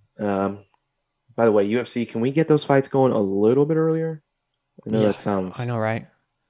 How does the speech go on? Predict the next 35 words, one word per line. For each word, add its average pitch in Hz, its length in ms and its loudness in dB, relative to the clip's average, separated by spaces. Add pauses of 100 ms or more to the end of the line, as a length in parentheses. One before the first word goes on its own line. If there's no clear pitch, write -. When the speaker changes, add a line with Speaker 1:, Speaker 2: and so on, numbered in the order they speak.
(120)
Speaker 2:
Where 143 200 10
Speaker 1:
mean 175 120 10
Speaker 2:
w-, 131 140 4
where 160 140 8
were 170 100 8
they 127 180 8
at? 123 340 4 (100)
Were 127 140 4
they 123 300 4
overseas? 135 720 0 (760)
Speaker 1:
No. 101 400 -6 (100)
Speaker 2:
They 113 120 4
were 110 80 4
here? 120 280 0
Really? 107 320 -2 (500)
Speaker 1:
They 117 80 0
were 123 100 -2
in 107 60 -2
Vegas. 110 420 -4 (1300)
Speaker 2:
Huh. 101 240 -2 (720)
Speaker 1:
So, 95 480 -4
uh, - 180 -8
the - 200 -2
main 127 180 4
card 127 280 4
started 110 300 2
at 95 160 -6
nine. 95 400 -6 (720)
Uh, 90 400 -6 (520)
and, 107 300 4
oh, 117 120 6
by 113 140 4
the 107 80 4
way, 101 280 0 (520)
every 110 560 0